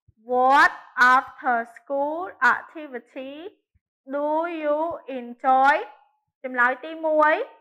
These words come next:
I do homework after school. I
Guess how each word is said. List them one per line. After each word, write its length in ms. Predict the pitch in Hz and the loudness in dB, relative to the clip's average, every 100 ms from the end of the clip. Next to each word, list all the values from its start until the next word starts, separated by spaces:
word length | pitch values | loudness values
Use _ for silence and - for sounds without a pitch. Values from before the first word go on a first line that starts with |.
| _ _ _ _ _ _ - 285 294 | _ _ _ _ _ _ -2 2 2
I 20 | 311 320 277 | 0 -2 0
do 80 | 269 294 320 | 0 -2 0
homework 720 | 381 349 381 320 294 294 330 415 - - _ - 277 302 | 4 4 2 0 4 6 6 4 0 -20 _ 0 4 6
after 440 | 339 - - 262 233 233 | 4 -2 -2 0 0 -4
school. 380 | - 302 302 240 220 _ _ _ _ _ 247 247 254 | -4 0 0 -2 -8 _ _ _ _ _ -4 -2 0
I 0 | 262 | 0